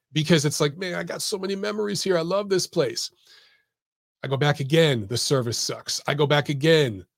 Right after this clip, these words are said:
the food isn't good. I go back again, the service sucks. After about three or four times, I'm out. And I,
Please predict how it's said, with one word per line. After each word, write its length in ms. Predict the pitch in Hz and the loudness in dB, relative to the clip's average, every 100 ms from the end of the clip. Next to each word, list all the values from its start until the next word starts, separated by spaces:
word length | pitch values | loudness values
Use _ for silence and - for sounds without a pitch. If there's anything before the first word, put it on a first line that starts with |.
| _ | _
the 80 | 127 | -6
food 300 | - 156 139 | 2 2 4
isn't 240 | 123 117 | 0 -2
good. 160 | 120 107 | -4 -4
I 80 | 113 | -2
go 140 | 139 | 0
back 280 | 143 147 151 | 2 2 2
again, 540 | 135 160 165 123 95 - | 0 4 4 4 -2 -6
the 100 | 123 | -2
service 400 | - 135 113 - | 2 2 0 -2
sucks. 440 | - - - - - _ - _ _ _ - | -4 -8 -8 -10 -10 _ -20 _ _ _ -10
After 260 | 202 226 294 | -8 -2 -2
about 320 | 269 262 226 | 2 4 4
three 240 | - 247 | 2 6
or 80 | 220 | 6
four 260 | - 196 175 | 8 6 6
times, 760 | - 208 202 135 113 - - - _ _ _ _ _ _ _ - | 4 6 8 6 4 -4 -6 -12 _ _ _ _ _ _ _ 4
I'm 160 | 233 196 | 8 8
out. 400 | 233 262 139 - _ _ _ _ _ _ _ _ _ _ - | 10 8 6 2 _ _ _ _ _ _ _ _ _ _ 2
And 160 | 175 | 4
I, 180 | 185 180 | 4 2